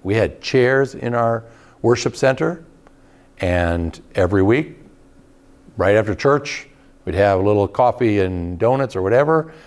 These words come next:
and then all of a sudden the chairs would start to get full, packed, you know, s-,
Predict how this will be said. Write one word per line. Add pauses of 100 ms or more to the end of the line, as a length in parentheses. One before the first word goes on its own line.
(200)
and
then
all
of
a
sudden
the
chairs
would
start
to
get (420)
full, (160)
packed, (140)
you
know,
s-,